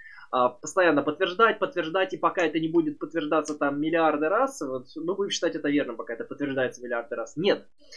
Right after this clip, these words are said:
А, Карл Раймонд Поппер, а, выдвинул свой принцип, который назывался фа-, принцип, а, фальсификационизма. Фальсификационизм, в общем. А, так, в чём он заключается? В том, что наша теория,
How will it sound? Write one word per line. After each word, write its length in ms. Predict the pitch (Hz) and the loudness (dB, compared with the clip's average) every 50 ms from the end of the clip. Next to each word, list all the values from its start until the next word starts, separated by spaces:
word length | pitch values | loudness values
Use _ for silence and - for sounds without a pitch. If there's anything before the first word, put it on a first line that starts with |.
| - - - - - - | -20 -20 -20 -20 -2 2
А, 540 | 135 135 131 127 120 117 110 107 104 98 98 - - - | 6 8 8 8 8 6 4 4 2 0 -4 -6 -10 0
Карл 540 | - 190 233 240 233 220 214 202 190 175 151 - | 4 4 6 6 6 4 2 0 0 -2 0 2
Раймонд 560 | 139 151 156 156 147 151 151 147 - - - - | 4 6 6 6 4 2 0 -2 -4 -8 -14 -2
Поппер, 460 | - 170 202 202 - 160 156 147 - - - - - _ | 2 2 2 4 4 4 2 2 0 -6 -14 -20 -8 _
а, 140 | 123 123 123 | 4 6 6
выдвинул 600 | 131 165 180 147 151 160 156 156 151 151 151 147 | 6 6 4 4 4 4 6 6 6 6 6 4
свой 320 | - - 170 214 226 196 151 | 0 2 10 10 10 10 10
принцип, 460 | - 196 208 196 - - - - - | 6 2 0 0 -2 -4 -8 -8 -6
который 300 | 131 123 - 180 190 180 | -6 -2 0 2 2 2
назывался 760 | 165 151 143 147 147 156 160 156 156 - 156 147 143 139 - - | 2 2 2 4 4 4 4 4 2 0 0 0 0 -2 -2 -2
фа-, 180 | 139 147 143 - | 0 0 0 0
принцип, 480 | - 160 196 202 196 - 180 156 - - - | -2 -4 -4 -4 -4 -4 -6 -6 -4 -4 -2
а, 200 | 139 135 127 123 | 2 2 2 0
фальсификационизма. 2000 | - - 160 190 208 202 - - - 196 - - - - - 392 381 - - - 151 160 - - - - 151 156 - 151 151 151 139 151 165 156 139 127 113 104 - - | 0 0 0 0 0 -2 -6 -8 -8 -10 -10 -4 -2 -2 -2 -2 -4 -10 -8 -4 -4 -4 -4 -6 -4 -4 -2 -2 0 -2 -2 -2 0 -2 -2 -2 -4 -6 -8 -8 -8 -8
Фальсификационизм, 760 | 214 226 220 - 196 - 165 - - 151 131 123 117 113 104 | -8 -10 -8 -10 -12 -12 -12 -8 -6 -6 -6 -6 -8 -12 -12
в 60 | 110 | -12
общем. 240 | 101 101 - - - - _ - - - - - - - | -12 -12 -12 -16 -20 -20 _ -20 -20 -16 -12 -12 -8 2
А, 380 | - 147 151 147 139 127 - - - - _ - | 6 8 8 8 8 6 2 -2 -12 -20 _ 0
так, 240 | 165 127 - - | 0 0 0 -2
в 40 | - | -4
чём 260 | - - 226 247 233 | 6 8 8 10 10
он 100 | 226 208 | 8 6
заключается? 640 | 185 - 196 196 185 - 240 220 165 127 - 123 - | 4 0 -2 -2 0 4 6 6 6 4 2 -4 -10
В 40 | - | -2
том, 220 | - 208 214 185 | 2 2 2 2
что 260 | 165 - - 123 107 95 | 0 -2 -4 -6 -4 0
наша 440 | 135 170 170 - - 113 - - - _ _ | 4 4 4 4 4 -2 -6 -10 -12 _ _
теория, 600 | - - 123 117 123 147 185 196 180 120 113 - | -10 -8 -6 0 2 4 4 4 4 2 -2 -8